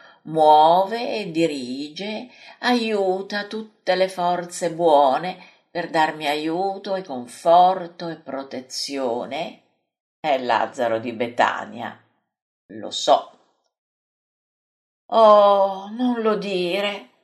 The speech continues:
Avevo creduto di fare così bene in segreto. E per gli uomini c'è il segreto, ma non per me.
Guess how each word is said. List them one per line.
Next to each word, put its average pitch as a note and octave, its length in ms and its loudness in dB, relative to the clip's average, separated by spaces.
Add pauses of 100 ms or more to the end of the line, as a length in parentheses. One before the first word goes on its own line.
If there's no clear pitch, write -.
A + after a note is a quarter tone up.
(640)
Avevo D#4 440 2
creduto D4 580 4
di A3+ 120 -4
fare B3 280 -2
così A#3+ 300 -2
bene G#3+ 460 4
in A3 160 -4
segreto. B3 1040 0 (1300)
E C#4 120 2
per C#3+ 160 -4
gli A#2+ 140 -8
uomini C#4+ 480 4
c'è - 360 4
il - 180 -10
segreto, D3+ 840 -10 (640)
ma G#3+ 220 2
non F3 300 0
per C3+ 240 2
me. C#3+ 460 -2